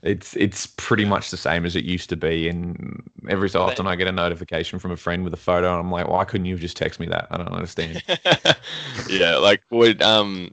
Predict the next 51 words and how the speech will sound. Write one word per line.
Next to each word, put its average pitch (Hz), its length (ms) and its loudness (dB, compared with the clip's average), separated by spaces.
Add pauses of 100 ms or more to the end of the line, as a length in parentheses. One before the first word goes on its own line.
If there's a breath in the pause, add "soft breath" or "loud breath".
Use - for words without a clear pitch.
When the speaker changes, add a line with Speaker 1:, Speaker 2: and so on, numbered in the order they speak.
Speaker 2:
'cause 117 100 -10
I 131 120 8
don't 117 100 8
know, 92 220 4
like, 90 180 4
you 107 80 2
know, 101 80 2
Instagram, 98 380 -2
you 101 60 -8
got, 101 200 0 (160)
like, 95 180 -6
when 101 120 -6
you 95 60 -4
get 92 100 0
a 87 40 -2
certain 85 200 -2
amount 85 160 -6
of 80 80 -14
followers, 85 280 -4
you 87 80 -10
can 80 300 -20 (100)
get - 140 -20
people 87 240 -20
to - 60 -20
swipe 82 320 -20
up 85 200 -20
from 85 120 -20
your 82 80 -20
story, 80 400 -20
and 82 80 -20
that - 120 -20
can 80 220 -20
take 82 220 -20
them 82 220 -20
to 87 60 -20
your 80 240 -20
YouTube - 220 -20
channel 82 300 -20
or 80 180 -20
your 76 140 -20
website 78 480 -20
or 80 60 -20
whatever. 80 320 -18 (520)
So 95 60 -14
I 92 40 -12
think 123 280 -10
things 117 200 -10
like 95 200 -8
that 87 160 -6
are, 85 100 -4
like, 78 320 -8